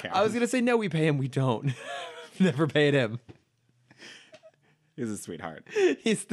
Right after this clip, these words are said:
Speaker 1: he's the best.
Speaker 2: He
Speaker 1: That
Speaker 2: puts
Speaker 1: guy.
Speaker 2: up with being surrounded by gay men most
Speaker 1: Well,
Speaker 2: of the time.
Speaker 1: well, and that's, that's,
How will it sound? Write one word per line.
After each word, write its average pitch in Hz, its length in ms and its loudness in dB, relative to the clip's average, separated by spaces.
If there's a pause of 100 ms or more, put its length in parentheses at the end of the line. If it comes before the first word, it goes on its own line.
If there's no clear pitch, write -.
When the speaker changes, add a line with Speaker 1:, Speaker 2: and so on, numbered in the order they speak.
Speaker 1:
he's 190 160 -4
the 180 120 0
best. 147 360 -2
Speaker 2:
He 143 60 2
Speaker 1:
That 143 80 4
Speaker 2:
puts 156 180 2
Speaker 1:
guy. 143 100 4
Speaker 2:
up 120 60 -2
with 123 160 0
being 123 200 0
surrounded 110 440 0
by 98 200 2
gay 95 220 -2
men 87 380 -10
most 110 360 2
Speaker 1:
Well, 110 60 -4
Speaker 2:
of 92 60 -8
the 107 60 -8
time. - 220 -4
Speaker 1:
well, 254 100 4
and 247 160 4
that's, 254 300 0
that's, 165 360 0